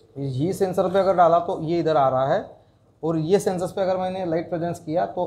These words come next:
ऑटोमेटिकली उधर जा रहा है। ये सेंसर पे अगर मैंने लाइट प्रेजेंस किया तो आपको इधर ये नज़र दिखाई देगा और अगर मैं ये सेंसर्स के ऊपर लाइट डालूंगा तो आपका ये पैनल्स इधर आएगा। इस प्रकार से प्रोजेक्ट हंड्रेड परसेंट कंप्लीट हो चुका है। आशा करता हूँ कि आपको समझ चुका होगा। धन्यवाद।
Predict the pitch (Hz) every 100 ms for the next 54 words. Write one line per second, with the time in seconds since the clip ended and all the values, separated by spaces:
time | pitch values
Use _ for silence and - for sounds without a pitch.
0 | - 151 165 160 160 165 165 160 147 151
1 | 143 135 131 131 160 226 - - _ _
2 | 180 196 180 185 185 185 185 180 180 165
3 | 170 165 160 - 160 180 185 165 - 170
4 | 156 170 170 156 156 139 139 135 127 143
5 | 135 135 185 - - - _ 156 170 185
6 | 185 196 214 220 180 180 180 185 175 165
7 | 160 151 139 139 185 180 175 - 147 -
8 | 160 156 147 160 160 - - 151 139 170
9 | 170 151 143 135 127 113 - - _ 160
10 | 180 190 180 196 175 175 175 175 151 160
11 | 170 - 175 180 156 165 151 151 180 -
12 | 143 131 156 147 151 156 147 156 143 135
13 | 143 139 151 131 135 135 120 110